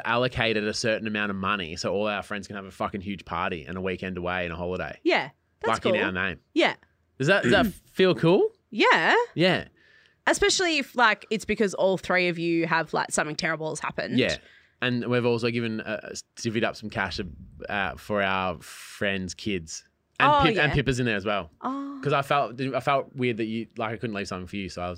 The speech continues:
Speaker 1: gave it to Pip.
Speaker 2: Um, sorry, producer Cam is giving the eyebrows.
Speaker 1: What?
Speaker 2: Well,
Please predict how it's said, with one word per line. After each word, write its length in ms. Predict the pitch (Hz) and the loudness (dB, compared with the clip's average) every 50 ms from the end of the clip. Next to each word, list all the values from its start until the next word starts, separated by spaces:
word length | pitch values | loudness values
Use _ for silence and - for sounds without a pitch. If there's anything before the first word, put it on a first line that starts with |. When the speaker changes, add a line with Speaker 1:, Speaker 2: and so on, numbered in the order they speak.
| - - | -8 -6
Speaker 1:
gave 140 | - 90 87 | -6 -6 -6
it 60 | 76 | -6
to 60 | - | -10
Pip. 220 | - - 95 95 - _ - - - | -8 -8 -8 -8 -8 _ -20 -12 -10
Speaker 2:
Um, 400 | 233 233 226 214 202 196 - - | -8 -6 -6 -6 -8 -12 -14 -18
sorry, 380 | - - - - 190 170 160 151 | -20 -18 -12 -8 -6 -6 -6 -8
producer 420 | 151 - 185 - 180 175 - - | -8 -10 -10 -6 -6 -6 -6 -8
Cam 320 | - - - 160 147 147 156 | -12 -10 -8 -8 -6 -6 -8
is 240 | 143 139 - - - _ _ _ _ _ _ _ | -10 -12 -16 -18 -20 _ _ _ _ _ _ _
giving 200 | - 175 160 156 | -8 -8 -8 -6
the 80 | 151 143 | -8 -8
eyebrows. 680 | 135 147 151 156 160 151 131 139 160 - - - - - _ _ _ _ _ | -6 -6 -6 -4 -4 -4 -4 -4 -6 -8 -10 -14 -16 -18 _ _ _ _ _
Speaker 1:
What? 220 | - 107 98 - - - _ _ _ _ _ _ _ _ _ _ _ _ _ - | -10 -10 -10 -10 -12 -20 _ _ _ _ _ _ _ _ _ _ _ _ _ -14
Speaker 2:
Well, 260 | 175 170 151 - - | -10 -10 -10 -10 -12